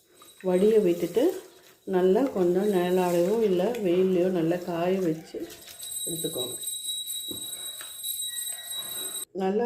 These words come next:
இந்த ஓவர் நைட்டு இது நல்லா ஊறட்டுங்க. எல்லாத்தையுமே ஒன்றாவே போட்டு ஊற வச்சுருங்க. பார்க்கலாம். இப்போ பார்த்தீங்கன்னா, நம்ம கா-, நல்லா காய வச்ச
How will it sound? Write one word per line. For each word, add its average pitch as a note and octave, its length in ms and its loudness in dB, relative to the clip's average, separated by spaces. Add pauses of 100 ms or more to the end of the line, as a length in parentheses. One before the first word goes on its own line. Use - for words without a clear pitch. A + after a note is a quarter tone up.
(120)
இந்த F#3+ 100 2 (200)
ஓவர் A3 360 2
நைட்டு F3+ 280 -2 (180)
இது G3 120 -2 (120)
நல்லா F3 260 -2 (160)
ஊறட்டுங்க. F#3 520 0 (1300)
எல்லாத்தையுமே G3+ 420 4 (140)
ஒன்றாவே G3 360 4 (140)
போட்டு F3+ 220 -2 (160)
ஊற D#3 180 0
வச்சுருங்க. E3 420 -10 (300)
பார்க்கலாம். E3 420 -8 (1600)
இப்போ G3+ 180 -4
பார்த்தீங்கன்னா, G#3 500 4 (380)
நம்ம F3+ 240 6 (1500)
கா-, F3+ 340 8
நல்லா F#3 280 4 (140)
காய F#3+ 400 4
வச்ச F#3 300 2